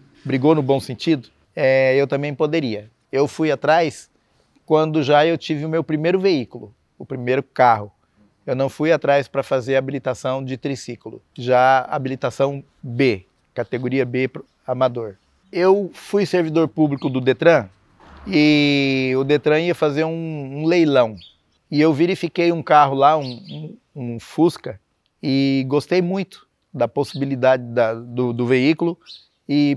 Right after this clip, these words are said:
pensei na possibilidade de tê-lo através do leilão. E aí eu vendi a minha triciclo, a minha mobilete triciclo, eu vendi com um valor suficiente pra participar do leilão e eu comprei o veículo.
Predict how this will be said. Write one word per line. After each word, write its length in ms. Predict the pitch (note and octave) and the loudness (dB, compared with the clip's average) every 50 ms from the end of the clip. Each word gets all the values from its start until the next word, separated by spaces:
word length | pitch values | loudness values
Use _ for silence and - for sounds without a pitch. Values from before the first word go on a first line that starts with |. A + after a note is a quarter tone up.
| - | -2
pensei 400 | - D#3 D3 - - D#3 D#3 D#3+ | -2 -4 -4 -2 -2 0 0 2
na 140 | D#3+ D#3+ D#3 | 0 0 -2
possibilidade 720 | - E3 D#3+ - - D3+ D3+ D#3 D3 C#3+ D3 D#3 D#3+ C#3 C3 | -2 -4 -4 -4 -4 -6 -6 -2 0 2 2 2 0 -2 -6
de 140 | C#3 D3 | -10 -12
tê-lo 520 | C#3 _ _ F3 E3+ E3 D3 B2 A2+ G#2+ - _ _ _ _ _ _ _ _ | -14 _ _ 2 2 2 2 0 -4 -8 -14 _ _ _ _ _ _ _ _
através 440 | B2+ - - C3 A#2+ B2 B2+ B2 A#2+ | -8 -2 0 0 2 4 2 2 2
do 80 | B2+ | 0
leilão. 420 | C3+ C#3+ D3+ C#3+ B2+ A2 G#2+ G#2 G2+ _ _ _ _ _ _ _ _ | -2 0 0 0 0 -2 -4 -6 -12 _ _ _ _ _ _ _ _
E 120 | D#3 C#3+ | -2 0
aí 80 | C#3+ D3+ | 2 4
eu 100 | E3 E3 | 4 2
vendi 400 | D3 E3+ F#3+ F3+ C3+ D3+ F3 F#3+ | 2 0 -2 -4 -4 -2 -2 -2
a 60 | F#3 | -2
minha 200 | D#3+ D#3 D3+ D3 | -2 -2 -4 -4
triciclo, 640 | - C#3 C3 - - D3+ D#3+ E3+ - - E3+ E3 - _ _ _ _ _ _ _ _ _ _ | -6 -6 -8 -6 -2 0 0 0 -2 -4 -8 -10 -10 _ _ _ _ _ _ _ _ _ _
a 100 | - - | -16 -12
minha 160 | C3+ B2 B2 B2 | -8 -6 -6 -4
mobilete 560 | B2 A#2 A#2 A#2+ A#2+ A#2+ A#2+ A#2+ A#2 - - | -4 -4 -4 -2 0 2 2 0 0 -4 -10
triciclo, 540 | - B2 A#2 - - B2+ C3 B2+ - C#3 C3+ | -12 -12 -12 -10 -8 -8 -6 -6 -4 -2 0
eu 120 | C3 C3 | 0 0
vendi 560 | B2 B2+ C#3 C3+ A#2+ A2 A#2 B2 C3+ D#3 - _ _ _ _ _ _ _ - | -2 -4 -6 -8 -8 -8 -6 -6 -8 -8 -10 _ _ _ _ _ _ _ -12
com 340 | - C#3+ C#3 C3+ C3 B2+ B2+ | -8 -8 -6 -6 -6 -6 -2
um 40 | A#2 | 0
valor 400 | C3 C3 B2+ B2 B2+ C3 B2+ - | 2 2 2 2 2 0 0 -2
suficiente 580 | - - B2 - - - B2+ B2+ C3 C3 - | -6 -10 -16 -16 -12 -8 -6 -6 -6 -6 -8
pra 160 | - - B2+ A#2 | -8 -6 -6 -4
participar 460 | - A#2+ A#2+ - - - - C3 B2 | -4 -6 -6 -6 -10 -8 -4 -4 -4
do 100 | B2 B2 | -4 -4
leilão 480 | B2 B2 B2 A#2+ A#2+ B2 C3 D3+ G3 - _ _ _ _ _ _ _ _ _ _ _ | -4 -4 -2 -2 -2 -2 -2 -6 -10 -14 _ _ _ _ _ _ _ _ _ _ _
e 80 | B2 B2+ | -2 0
eu 180 | C3 C3+ C#3 C3 | 2 2 0 0
comprei 460 | - D3 C#3 B2+ - D3 D3 D3 D3 | -2 -4 -4 -2 0 0 0 0 -2
o 40 | B2+ | -2
veículo. 640 | B2+ C#3 C#3 C#3 C#3+ C#3 - D#3 E3 F3+ F3 D#3+ | -2 -2 0 -2 -4 -4 -4 -4 -4 -4 -6 -10